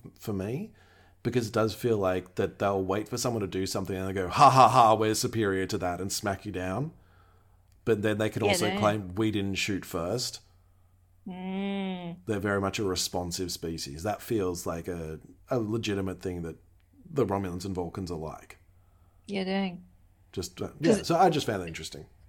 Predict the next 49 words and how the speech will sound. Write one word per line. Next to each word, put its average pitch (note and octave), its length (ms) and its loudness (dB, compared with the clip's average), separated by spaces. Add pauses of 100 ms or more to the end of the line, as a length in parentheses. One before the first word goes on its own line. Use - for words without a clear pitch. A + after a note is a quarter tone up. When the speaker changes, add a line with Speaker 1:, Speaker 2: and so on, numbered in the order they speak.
(240)
Speaker 2:
Yeah, B3 220 12
I G#3+ 120 12
do. C#4+ 100 10
I D4+ 100 12
found G4+ 200 10
that F4 40 12
interesting C4+ 300 2
too D#4+ 120 4
because A3 220 2
it's G#3+ 140 -2
basically B3 580 8
like, G3+ 180 10 (100)
'cause A#3+ 160 0
they C4 120 12
are, C4 480 12 (300)
so D#4+ 160 4
they, D4+ 280 6 (100)
they're C#4 120 8
from E4 260 2
the F4+ 80 4
same C#4 280 0
planet, E4+ 440 6
or A3+ 120 6
they, G#3 380 4
they G3 480 2 (200)
Speaker 1:
Yeah, F#3 340 6
I D#3 100 6
think F#3+ 180 4
she F#3+ 160 0
says C#3+ 300 0
that C3 120 2
they C3+ 120 4
were C3 120 6
related B2 320 4
to B2+ 60 2
Vulcans, A#2 420 0
but G#2+ 160 -2
they G2+ 340 0
ended G2+ 200 -4
up F#2+ 180 -2
being G#2 220 -2
on, F#2 300 -4
well, A2+ 160 0
different F#2 340 -4
planets F#2 320 -2
and G2 260 -6
kind F#2+ 220 -2
of E2 100 -6
just F2+ 220 -8